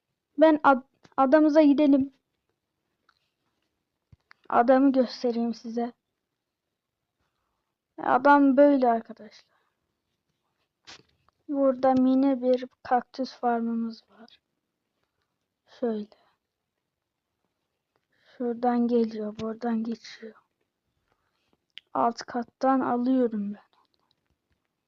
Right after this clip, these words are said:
Şu anda yok. Oyuna yeni girdiğim için. İşte böyle arkadaşlar. Bu videoda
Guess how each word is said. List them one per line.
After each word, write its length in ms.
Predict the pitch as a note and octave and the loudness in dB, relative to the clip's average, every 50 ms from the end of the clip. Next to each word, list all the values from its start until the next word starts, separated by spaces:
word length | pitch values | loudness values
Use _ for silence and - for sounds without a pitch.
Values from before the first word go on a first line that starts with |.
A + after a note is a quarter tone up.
| _ _ _ _ _ _ _ - - _ _ _ _ _ _ _ _ _ _ _ _ _ _ _ - C#4 | _ _ _ _ _ _ _ -20 -20 _ _ _ _ _ _ _ _ _ _ _ _ _ _ _ -16 -16
Şu 200 | - - - C4 | -14 -10 -8 -6
anda 260 | A#3+ A#3 A3+ A3+ A#3 | -4 -4 -4 -4 -4
yok. 260 | A#3 A#3+ A#3 A3 G#3+ _ _ _ _ - | -4 -6 -6 -8 -12 _ _ _ _ -10
Oyuna 260 | A#3 A3+ A3 A3 A3 | -8 -6 -6 -6 -6
yeni 300 | A3 A3 A3 A3 A3 A3 | -6 -6 -6 -8 -10 -10
girdiğim 480 | - A3+ A3+ G#3+ G#3 - A3+ A3 G#3+ | -10 -10 -10 -10 -10 -10 -12 -12 -12
için. 240 | A#3 - - - - _ _ _ _ _ _ _ _ _ _ _ _ _ _ _ _ _ _ _ _ _ _ _ _ _ _ _ _ _ _ _ _ _ _ _ _ _ _ _ _ - | -14 -16 -18 -20 -20 _ _ _ _ _ _ _ _ _ _ _ _ _ _ _ _ _ _ _ _ _ _ _ _ _ _ _ _ _ _ _ _ _ _ _ _ _ _ _ _ -8
İşte 480 | C#4+ C#4 C4+ - - - - C#4 C4 C4 | -4 -4 -4 -4 -6 -2 0 2 4 6
böyle 320 | C#4+ C#4 C#4 C4 B3+ B3 | 6 4 4 2 0 -2
arkadaşlar. 840 | A#3+ A#3+ A#3+ - B3 A#3+ A#3+ B3 A#3 - - - B3+ B3 A#3+ - - _ _ _ _ _ _ _ _ _ _ _ _ _ _ _ _ _ _ _ _ _ _ _ _ _ _ _ _ _ _ _ _ _ _ _ _ - | -2 -4 -6 -8 -6 -4 -4 -4 -4 -4 -6 -8 -8 -8 -10 -12 -16 _ _ _ _ _ _ _ _ _ _ _ _ _ _ _ _ _ _ _ _ _ _ _ _ _ _ _ _ _ _ _ _ _ _ _ _ -6
Bu 200 | C#4+ C#4 C#4+ D4 | -4 0 2 2
videoda 720 | D4+ C#4+ C#4 C#4+ D4 C#4+ C#4 B3+ C#4 C#4+ D4+ D#4 D#4+ C#4+ | 2 2 2 2 2 4 4 4 4 2 2 0 -4 -8